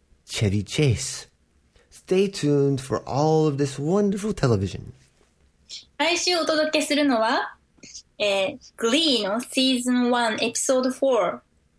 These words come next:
Speaker 2: と、これまたもう一つ学園ドラマ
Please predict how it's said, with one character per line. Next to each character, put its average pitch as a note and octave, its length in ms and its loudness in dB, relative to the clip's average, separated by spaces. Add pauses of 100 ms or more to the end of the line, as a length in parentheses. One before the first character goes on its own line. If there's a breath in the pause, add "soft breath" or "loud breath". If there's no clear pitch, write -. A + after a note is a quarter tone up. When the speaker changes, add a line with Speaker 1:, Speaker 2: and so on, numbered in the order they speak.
Speaker 2:
と、 G4+ 320 0 (640)
こ D4 100 -4
れ F4+ 120 2
ま F4+ 140 2
た - 440 -2
も B3 200 0
う C#4+ 40 2
一 D#4 240 -2
つ - 220 -10 (160)
学 - 280 -4
園 A3 160 0
ド A3+ 120 0
ラ G3 100 0
マ E3+ 220 -4